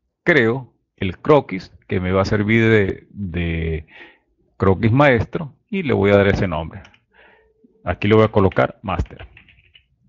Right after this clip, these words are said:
¿Ok? Ahí está. Y ahora lo voy a colocar en el plano X Y. Y no voy a hacer más nada. Y le voy a decir que seleccionó aquí cara plana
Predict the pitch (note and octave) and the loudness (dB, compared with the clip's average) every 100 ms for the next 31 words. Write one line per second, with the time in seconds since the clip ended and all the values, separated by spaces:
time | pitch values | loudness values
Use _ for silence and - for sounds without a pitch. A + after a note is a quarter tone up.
0 | _ - _ - - G3 - _ - - | _ -20 _ -8 -4 -4 -8 _ -20 -20
1 | - _ _ _ _ _ - C#2+ C2+ - | -20 _ _ _ _ _ -10 -4 -2 -4
2 | - _ _ - - - - G#2+ D#3 C3+ | -6 _ _ -18 -18 -4 2 4 4 4
3 | C#3+ D#3+ - _ _ - G2+ G#2 B2 D#3+ | 2 -4 -10 _ _ -10 -4 -2 -2 -2
4 | - - A#2 - - - D2 C#3+ A2+ G2 | -2 0 0 0 -10 -6 -4 -4 -6 -6
5 | F#2 F2+ F#2+ G2+ - G#2 F#2+ G#2+ F#2 E2+ | -2 0 0 -4 -6 -6 -4 -4 -4 -6
6 | - - _ _ _ - - - - _ | -8 -18 _ _ _ -20 -20 -20 -20 _
7 | - F3 C3+ - F#2+ A2+ A2 G#2+ A2+ A#2 | -2 2 2 -2 -4 2 4 6 4 2
8 | G#2+ G#2 G#2 F#2+ F2+ G2+ C3 A2 A#2 A2+ | 0 -4 -4 -6 -6 -4 -2 0 0 0
9 | A2+ - - - _ _ _ _ _ - | -4 -2 -4 -6 _ _ _ _ _ -6
10 | - F#2 E2+ - F#2 G2 - G#2 A#2 B2 | -4 -4 -4 -4 -2 -2 -2 -2 0 0
11 | C3 E3 A#2 C#3+ D#3+ | -2 0 0 -2 -12